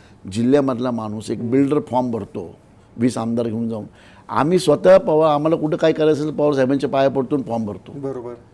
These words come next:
Speaker 2: तुम्ही
Speaker 1: आणि
Speaker 2: तेव्हा पवारांची
Speaker 1: आम्ही
Speaker 2: कन्सर्न
Speaker 1: कुठल्या,
Speaker 2: घेतलेली नव्हती दोन हजार चौदा?
Speaker 1: आम्ही कोणाची कन्सर्न न घेता फॉर्म भरला. मग तेवढं, थोडं दुःख असतं, तर महानगरपालिका जी स्थापन झाली पुण्याची,
Speaker 2: हम्म.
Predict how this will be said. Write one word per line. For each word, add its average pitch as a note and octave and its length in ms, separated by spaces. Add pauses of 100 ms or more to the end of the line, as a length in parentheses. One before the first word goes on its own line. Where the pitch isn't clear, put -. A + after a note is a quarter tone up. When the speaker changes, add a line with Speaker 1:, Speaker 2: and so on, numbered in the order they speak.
(400)
Speaker 2:
तुम्ही F#3 140
Speaker 1:
आणि - 20
Speaker 2:
तेव्हा G#3 200
पवारांची G#3 200
Speaker 1:
आम्ही G#3+ 120
Speaker 2:
कन्सर्न G#3 200
Speaker 1:
कुठल्या, G3+ 160
Speaker 2:
घेतलेली G3 260
नव्हती F3+ 180
दोन D3 100
हजार D3+ 80
चौदा? C3 60
Speaker 1:
आम्ही D3+ 140
कोणाची E3+ 280
कन्सर्न F3 480
न F#3 40
घेता B2+ 260
फॉर्म D3 260
भरला. C#3 220
मग D#3 180
तेवढं, D3 180
थोडं D3 220
दुःख D3+ 220
असतं, D3+ 280
तर D3+ 100
महानगरपालिका C#3+ 800
जी C#3+ 160
स्थापन C3+ 460
झाली A#2 220
पुण्याची, A#2+ 460
Speaker 2:
हम्म. A#2+ 340